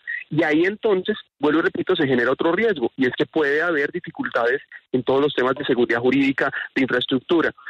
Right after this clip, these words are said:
Ahora, ¿que se puede corregir? Obvio que se puede corregir, pero el problema de fondo, y a mí me alegra que Olga Lucía lo diga, que a propósito tengo todo el respeto por ella y su conocimiento,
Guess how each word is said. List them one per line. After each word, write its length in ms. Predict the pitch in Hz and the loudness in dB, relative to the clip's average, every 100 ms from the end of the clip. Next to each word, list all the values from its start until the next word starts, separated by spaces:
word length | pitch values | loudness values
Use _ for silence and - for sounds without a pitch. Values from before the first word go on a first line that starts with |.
| - - | -8 -2
Ahora, 340 | 123 170 120 - _ _ _ _ - | 0 0 -2 -6 _ _ _ _ -4
¿que 100 | 151 | 0
se 120 | 156 | 0
puede 180 | - 170 | -2 0
corregir? 420 | - 165 175 247 - _ | 2 2 2 0 -6 _
Obvio 380 | - 202 269 247 | 0 2 2 2
que 140 | 151 135 | 2 -2
se 100 | 135 | 0
puede 240 | 135 139 | 0 0
corregir, 540 | 180 156 131 170 131 - - - - - | 2 2 2 0 -2 -4 -12 -10 -8 -2
pero 160 | 175 | -2
el 80 | 175 | 0
problema 420 | 170 175 202 277 | 0 0 0 0
de 80 | 254 | 0
fondo, 280 | 190 185 180 | 2 2 2
y 40 | |
a 60 | 147 | 2
mí 80 | 151 | 2
me 80 | |
alegra 300 | 180 202 208 | 2 0 0
que 100 | - | 0
Olga 160 | 190 143 | 0 2
Lucía 320 | 131 131 147 | 0 2 2
lo 140 | 175 139 | 2 2
diga, 320 | 123 139 185 - - | 0 -2 -4 -8 -4
que 60 | |
a 40 | 131 | 0
propósito 400 | 131 139 135 170 | 0 0 0 0
tengo 260 | 135 147 | 2 0
todo 160 | 160 170 | 2 2
el 40 | |
respeto 420 | 160 - 135 - | 2 0 -2 -2
por 200 | 139 160 | 0 0
ella 140 | 127 143 | 2 0
y 40 | |
su 120 | 175 | 0
conocimiento, 760 | 170 143 127 127 123 117 110 | 0 0 0 0 0 0 0